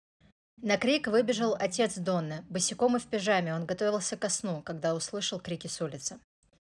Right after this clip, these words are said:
Увидев девушек, он быстро сориентировался, сел за руль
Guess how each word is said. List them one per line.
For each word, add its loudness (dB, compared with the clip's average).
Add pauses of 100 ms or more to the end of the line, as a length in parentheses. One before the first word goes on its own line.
(340)
Увидев 2
девушек, 2
он 0
быстро -2
сориентировался, 0
сел 0
за 0
руль -2